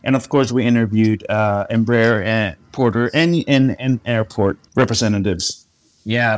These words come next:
Speaker 2: Porter is a lot of fun. I remember during their ten-year anniversary in two thousand sixteen, I went to Toronto, uh, you know, for Airways,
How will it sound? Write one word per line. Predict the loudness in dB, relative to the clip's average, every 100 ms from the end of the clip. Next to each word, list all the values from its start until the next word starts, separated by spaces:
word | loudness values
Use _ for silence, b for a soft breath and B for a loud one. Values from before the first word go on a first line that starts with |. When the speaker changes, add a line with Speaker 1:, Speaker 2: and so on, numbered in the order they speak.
| -4
Speaker 2:
Porter | -4 0 0
is | 0
a |
lot | 0 0 -2
of | -4
fun. | -2 0 0 -2 -2
I | -2 0
remember | 0 0 0 0 0 0 -2 B B B B
during | 0 2
their | 2
ten-year | 0 0 2 2
anniversary | 0 0 -2 -2 -2 -2
in | 0
two | 0
thousand | 0 0
sixteen, | -4 -2 0
I | 0
went | 0 -2
to |
Toronto, | -2 0 0 0 0 -2 -2 -6 -4
uh, | -2 -2 -6 _
you | -2
know, | -2
for | 0 0
Airways, | 2 0 0 -2 -6